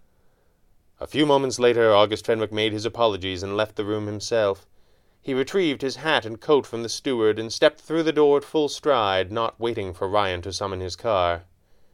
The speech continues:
He opened the door himself and closed it quickly. From the front seat he could hear the startled sound of a newspaper folding hurriedly. "That was fast," she said, starting the car. "Nothing to report?" "I wouldn't say that," he said seriously.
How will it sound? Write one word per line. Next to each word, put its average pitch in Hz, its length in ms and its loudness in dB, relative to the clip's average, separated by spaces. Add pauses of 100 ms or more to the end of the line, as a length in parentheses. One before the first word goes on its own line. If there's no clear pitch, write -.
(440)
He 90 80 -2
opened 95 240 0
the 92 40 -4
door 98 200 4
himself 95 460 2
and 92 100 -8
closed 98 320 -2
it - 140 -12
quickly. 87 460 -2 (360)
From 95 180 -14
the 90 60 -10
front 139 260 2
seat 151 220 -2
he 131 100 -8
could 117 120 -2
hear 139 300 0
the 110 60 -8
startled 127 360 2
sound 127 240 0
of 107 80 -2
a 107 60 -2
newspaper 113 500 -2
folding 110 340 -2
hurriedly. 90 460 -2 (720)
"That 110 220 8
was 220 140 -2
fast," 113 520 4
she - 160 -10
said, 95 240 -2
starting 98 300 0
the 95 60 -4
car. 101 420 0 (420)
"Nothing 147 300 0
to 156 80 2
report?" 170 480 2 (800)
"I - 80 -4
wouldn't 104 300 -2
say 165 200 2
that," 143 380 4
he 92 80 -10
said 85 240 -8
seriously. 87 560 -6